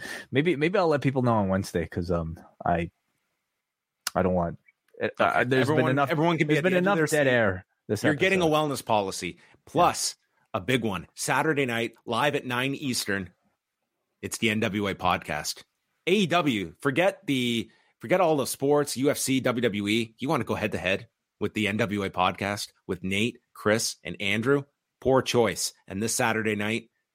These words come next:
Speaker 2: Brian Mann is back with Nate Milton and company, and they will be chatting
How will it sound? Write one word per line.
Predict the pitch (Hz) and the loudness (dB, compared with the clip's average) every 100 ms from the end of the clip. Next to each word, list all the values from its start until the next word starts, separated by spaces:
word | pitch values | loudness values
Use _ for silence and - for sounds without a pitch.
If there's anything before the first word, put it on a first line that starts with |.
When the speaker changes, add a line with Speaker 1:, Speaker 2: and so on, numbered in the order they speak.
| _ | _
Speaker 2:
Brian | - 101 98 107 110 101 - | 0 2 4 4 0 -4 -8
Mann | 87 87 78 71 _ _ | -6 -4 -6 -10 _ _
is | - 95 80 | -10 -8 -4
back | 101 92 78 - - _ _ _ | -2 0 -2 -8 -20 _ _ _
with | 92 90 | -8 -2
Nate | 113 131 | 0 0
Milton | 123 123 120 127 127 | 0 0 0 -2 -2
and | - 110 113 | -2 -2 0
company, | 113 98 80 - | -2 -2 -8 -12
and | - | -8
they | 90 | -4
will | 107 110 | -2 -2
be | 104 | -4
chatting | - 101 95 92 | -2 -2 -2 -6